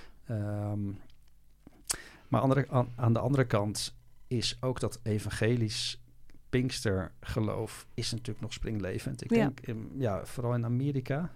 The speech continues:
Speaker 1: hè, daar is het volgens mij, hè, die
Speaker 2: Ja,
Speaker 1: ev-,
Speaker 2: zeker.
Speaker 1: evangelicals,
Speaker 2: Ja.
Speaker 1: eh, daar is het, zeg maar, ook in de politiek
Speaker 2: Ja.
Speaker 1: gewoon ook heel erg, eh, aanwezig.
Speaker 2: Ja.
Speaker 1: Hè, de wereld wordt verdeeld in,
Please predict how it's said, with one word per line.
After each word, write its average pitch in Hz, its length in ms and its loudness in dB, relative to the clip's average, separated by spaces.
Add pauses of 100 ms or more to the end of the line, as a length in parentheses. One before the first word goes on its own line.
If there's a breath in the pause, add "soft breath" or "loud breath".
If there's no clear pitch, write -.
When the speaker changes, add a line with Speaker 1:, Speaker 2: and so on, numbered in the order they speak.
(100)
Speaker 1:
hè, 127 140 -4
daar 107 160 -2
is - 100 -6
het 120 140 -8
volgens - 280 -6
mij, 107 160 2
hè, - 80 4
die 220 100 8
Speaker 2:
Ja, 214 140 8
Speaker 1:
ev-, - 60 6
Speaker 2:
zeker. 180 340 2
Speaker 1:
evangelicals, 120 800 4
Speaker 2:
Ja. 226 200 6
Speaker 1:
eh, 117 80 0
daar 110 180 0
is 104 120 -4
het, 117 120 0
zeg - 180 -4
maar, 98 120 0
ook 110 120 -2
in 120 80 2
de 104 80 2
politiek 104 520 0
Speaker 2:
Ja. - 100 -4
Speaker 1:
gewoon 131 220 4
ook 120 140 2
heel 117 260 6
erg, 113 320 2
eh, 113 300 0
aanwezig. 110 640 2
Speaker 2:
Ja. 226 200 4 (400 loud breath)
Speaker 1:
Hè, 117 140 0
de 117 100 0
wereld 107 280 0
wordt - 180 -2
verdeeld 120 360 0
in, 117 260 0